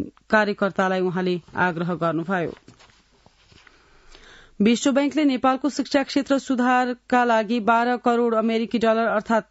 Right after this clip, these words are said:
करिब सोह्र अर्ब रुपैयाँ बराबरको आर्थिक सहायता उपलब्ध गराउने भएको छ।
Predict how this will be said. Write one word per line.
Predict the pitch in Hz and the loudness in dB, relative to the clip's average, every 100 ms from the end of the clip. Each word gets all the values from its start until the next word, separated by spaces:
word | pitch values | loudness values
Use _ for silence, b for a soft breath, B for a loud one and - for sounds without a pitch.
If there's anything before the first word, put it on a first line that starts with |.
| - | -2
करिब | 226 226 202 160 | 0 0 -4 -10
सोह्र | - - 269 302 | -6 0 2 2
अर्ब | 240 220 | 2 0
रुपैयाँ | 220 208 226 220 214 | -2 -2 -2 0 0
बराबरको | 214 214 202 196 214 208 - | 0 0 0 -2 -2 -2 0
आर्थिक | 208 196 214 | 0 0 -6
सहायता | - 214 202 196 196 | -2 0 0 -2 -2
उपलब्ध | 185 190 175 190 | -2 -4 -4 -4
गराउने | 185 175 175 165 | -2 -2 -2 -2
भएको | 180 170 185 | -4 -4 -4
छ। | - 190 | -2 -4